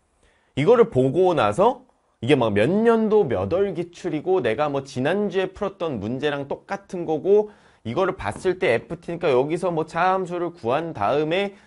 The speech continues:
적분을 하면 될 것 같고 이런 생각이 막 빠르게 오 초 만에 되는 게 아니라 그것까지 되면은 진짜 백 점이 나옵니다. 여러분들 요즘 수능이 그렇게 어렵지 않기 때문에 뭐 해봐야 뭐 구십육 점 이런 거고 이십이 번까지 다 맞히는데 이제 한 일 커에서 이 커 완-,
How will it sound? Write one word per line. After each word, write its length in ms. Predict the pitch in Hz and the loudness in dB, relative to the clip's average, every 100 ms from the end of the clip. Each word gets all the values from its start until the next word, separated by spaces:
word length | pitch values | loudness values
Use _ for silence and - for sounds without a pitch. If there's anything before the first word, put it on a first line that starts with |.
| _ | _
적분을 540 | 131 - - 190 180 | -6 -6 -4 -4 -2
하면 180 | 185 190 | -4 -4
될 180 | 117 110 | -6 -6
것 120 | 147 | -4
같고 240 | 143 - | -4 -2
이런 160 | 131 185 | -2 -2
생각이 380 | 202 185 175 165 | -2 -2 -2 -4
막 200 | 131 - | -6 -6
빠르게 260 | 196 220 | -4 0
오 160 | 185 110 | 0 -2
초 120 | - | -4
만에 140 | 151 135 | -6 -4
되는 240 | 104 104 | -4 -4
게 80 | 127 | -4
아니라 400 | 85 80 120 - _ _ _ _ _ _ _ - | -4 -4 -4 -6 _ _ _ _ _ _ _ -2
그것까지 520 | 160 254 254 262 254 | 4 4 4 0 0
되면은 640 | 127 127 202 233 202 117 | -2 0 0 0 0 -4
진짜 420 | - 156 165 147 | -6 -4 0 0
백 180 | - 110 | -2 -6
점이 220 | - 190 | -4 -2
나옵니다. 640 | 131 92 180 151 85 73 71 | -4 -2 -2 -2 -4 -6 -8
여러분들 440 | 82 87 76 78 76 | -6 -6 -6 -6 -4
요즘 240 | 107 117 | -4 -6
수능이 220 | 160 147 | -6 -8
그렇게 180 | 95 95 | -6 -4
어렵지 220 | 98 - | -4 -4
않기 140 | 90 - | -12 -6
때문에 420 | 98 104 123 - - - | -6 -4 -6 -8 -14 -6
뭐 120 | 98 | -2
해봐야 360 | 180 240 226 | 0 2 2
뭐 160 | 180 135 | 2 -2
구십육 340 | 117 135 117 | -6 -6 -6
점 200 | 117 117 | -6 -4
이런 180 | 98 107 | -2 -4
거고 260 | 82 80 101 | -4 -4 -4
이십이 320 | 104 147 95 | -4 -6 -6
번까지 320 | 110 120 117 | -6 -6 -6
다 160 | - 95 | -8 -8
맞히는데 720 | 165 - 104 82 120 78 - _ - _ _ - | -6 -6 -10 -2 -2 -2 -10 _ -20 _ _ -2
이제 100 | 120 | 0
한 160 | 127 | 2
일 160 | 196 220 | 0 4
커에서 240 | 240 220 | 4 4
이 160 | 147 131 | 2 -2
커 220 | 131 165 | 2 4
완-, 360 | 113 110 131 | 6 4 -2